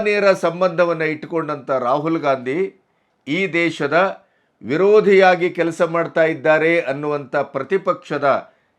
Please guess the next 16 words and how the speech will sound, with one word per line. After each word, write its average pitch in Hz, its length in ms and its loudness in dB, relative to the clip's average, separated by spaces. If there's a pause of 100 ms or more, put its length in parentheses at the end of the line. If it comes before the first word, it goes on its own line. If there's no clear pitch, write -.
ಏನು 143 260 -2
ಮಾತಿತ್ತು, 160 880 -2 (360)
ಆ 135 200 4
ಮಾತು 151 720 -2 (360)
ನಿನ್ನೆ 160 760 -4 (300)
ಸತ್ಯವಾಗಿದೆ. 156 1300 0
ಬಿ 151 220 2
ಜೆ 190 200 4
ಪಿ 185 220 0
ಮತ್ತು 180 300 0
ಆರ್ 170 200 6
ಎಸ್ 185 200 -2
ಎಸ್ಸಿನ 180 340 -2
ವಿರುದ್ಧ 165 380 -2
ನಮ್ಮ 180 300 0
ಹೋರಾಟ 175 540 2